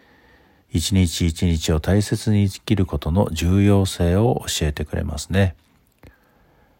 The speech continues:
能登半島には学生時代に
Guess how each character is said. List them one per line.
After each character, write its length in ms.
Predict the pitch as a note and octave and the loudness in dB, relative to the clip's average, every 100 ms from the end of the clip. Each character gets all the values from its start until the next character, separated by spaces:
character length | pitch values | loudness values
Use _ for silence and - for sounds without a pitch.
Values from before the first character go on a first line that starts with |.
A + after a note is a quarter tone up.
| _ _ _ _ _ _ _ _ _ _ _ _ _ _ _ _ _ _ _ _ _ _ _ _ _ - | _ _ _ _ _ _ _ _ _ _ _ _ _ _ _ _ _ _ _ _ _ _ _ _ _ 0
能 80 | A2+ | 2
登 180 | C3 | 2
半 360 | D3 D3+ D3+ C3 | 2 2 0 -2
島 260 | - E2+ E2 | -2 -2 -2
に 160 | D#2 | -2
は 320 | D2+ D#2 D2+ | -4 -2 -4
学 240 | D2 E2 - | -4 -6 -6
生 240 | - A2+ | 0 2
時 120 | A2 | 2
代 140 | G2+ D#2+ | 0 0
に 220 | D2 - | -4 -10